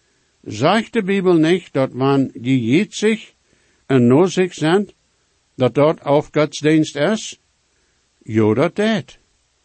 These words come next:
En hoeveel nationen zijn er nu, van wem dat kan gezegd worden,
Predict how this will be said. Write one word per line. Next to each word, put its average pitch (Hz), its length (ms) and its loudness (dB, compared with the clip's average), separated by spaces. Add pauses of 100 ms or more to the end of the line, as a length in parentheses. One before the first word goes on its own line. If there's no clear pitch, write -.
(440)
En 139 160 0
hoeveel 220 380 2
nationen 202 680 2
zijn 214 300 0
er 139 180 0
nu, 143 400 2 (520)
van 135 260 2
wem 180 260 2
dat 180 220 -2
kan 170 220 0
gezegd 156 500 -2
worden, 113 400 -2